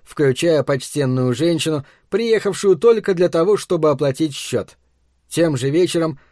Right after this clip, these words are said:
она заразила всех членов бридж-клуба. Эту почтенную женщину, миссис Роберт Брэдфорд, в бридж-клубе знали как Сару Брэдфорд, тогда как муж и близкие подруги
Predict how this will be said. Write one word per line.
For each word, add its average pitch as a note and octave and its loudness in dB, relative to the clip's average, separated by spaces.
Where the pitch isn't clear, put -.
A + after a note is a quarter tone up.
она F#3 2
заразила F3+ 4
всех G3+ 0
членов D#3 -2
бридж-клуба. A#2 -4
Эту D3+ 0
почтенную C#3 -2
женщину, D3 -2
миссис C#3+ -4
Роберт C#3 2
Брэдфорд, D3 -2
в C3 0
бридж-клубе G#3 0
знали F#3+ 2
как F#3+ -2
Сару D#3 0
Брэдфорд, C3 0
тогда C#3+ 0
как C#3+ -4
муж F3 -2
и C#3+ 0
близкие C3 -2
подруги D3 0